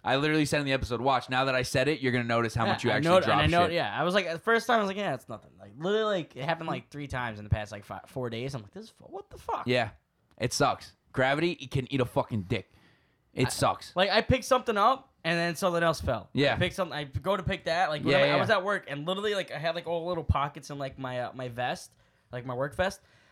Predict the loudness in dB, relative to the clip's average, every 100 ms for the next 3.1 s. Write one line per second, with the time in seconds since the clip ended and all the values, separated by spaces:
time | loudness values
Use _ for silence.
0 | -6 -2 0 2 4 4 2 0 -8 2
1 | 2 2 0 2 0 -2 -4 -4 -2 -4
2 | -8 -12 -4 -4 -2 -6 -4 0 2 2
3 | 0